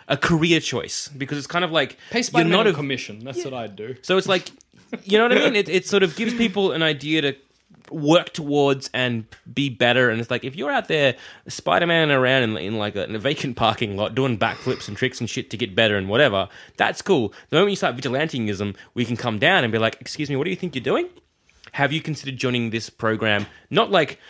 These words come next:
Speaker 1: straight into the negative zone. That's terrible.
Speaker 2: I think youth programs is how you do it.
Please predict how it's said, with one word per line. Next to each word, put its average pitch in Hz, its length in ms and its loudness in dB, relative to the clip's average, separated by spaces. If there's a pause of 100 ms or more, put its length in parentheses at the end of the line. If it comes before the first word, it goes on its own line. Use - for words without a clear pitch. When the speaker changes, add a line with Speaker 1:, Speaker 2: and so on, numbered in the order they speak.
(100)
Speaker 1:
straight - 460 2
into 254 120 4
the 254 80 4
negative 185 300 6
zone. 104 240 2
That's - 300 -6
terrible. 98 360 0
Speaker 2:
I 208 60 4
think 254 240 -2
youth 214 340 -4
programs 107 640 -4
is 104 120 -14
how 107 80 -8
you 101 160 -8
do 107 180 -6
it. - 100 -10